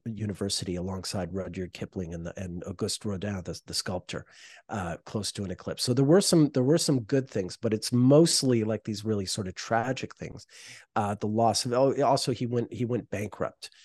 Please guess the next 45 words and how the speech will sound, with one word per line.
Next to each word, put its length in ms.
uh, 120
close 320
to 120
an 80
eclipse 380
in 80
eighteen 300
ninety-four. 680
Uh, 140
Mark 300
Twain, 460
um, 400
it, 180
it's 240
really 220
funny. 240
He, 280
he 300
inve-, 300
he 100
made 200
a 40
lot 220
of 40
money, 220
but 160
he 160
invested 580
it 200
in, 360
um, 420
this 240
printing 400
press 260
that 100
was 100
supposed 260
to 60
be 100
this, 240
like, 180
sort 220
of 40
newfangled 540
technology. 720